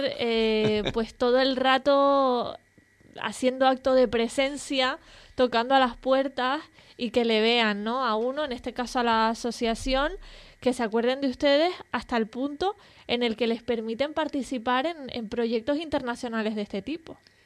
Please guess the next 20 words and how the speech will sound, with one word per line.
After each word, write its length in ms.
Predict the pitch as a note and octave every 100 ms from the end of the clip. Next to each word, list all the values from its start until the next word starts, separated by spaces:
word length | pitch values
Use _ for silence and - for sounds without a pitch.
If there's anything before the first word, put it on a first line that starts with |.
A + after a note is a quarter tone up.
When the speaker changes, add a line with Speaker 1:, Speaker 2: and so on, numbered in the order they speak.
| _
Speaker 2:
Sí, 380 | - A2 A#2 D3+
sí, 320 | B2+ D3 D3+
no, 260 | B2 B2+ B2
eso 320 | C3+ C#3 D3
sí. 540 | C3+ D3+ C3 A2+ G2+ G2+
Y, 600 | A#2+ A#2+ A#2+ A2+ A2 G#2+ - - - _ -
eh, 920 | G#2+ A2 A2 G#2+ G#2 G#2 G2+ G#2+ - -
además 640 | G#2 G#2 A2+ C#3+ D#3 C3+
yo 540 | A2 B2 D3 D#3+ F3+ F#3 -
espero, 760 | G#2+ F#2 - - D3 D3+ C#3+ F3 -
ojalá, 600 | G2+ F2+ F#2+ G2+ C3+ C#3+ - - - A#3 G#3+ -
me 120 | A2
estoy 280 | A2 C3 A#2+
moviendo 840 | A2 A2 C3 B2+ A2+ A2 A2 G2 G#2+
también 360 | G#2+ A#2+ C3
por 200 | A2+ A#2
eso, 380 | C3+ - A2+ C3 - _ - _
para 260 | A2 G#2+ G#2+
que 560 | A2+ B2+ C#3+ B2+ A#2+
efectivamente 1000 | A2 G#2 G2+ G#2+ G2+ A2 A#2+ G#2 G2 F#2+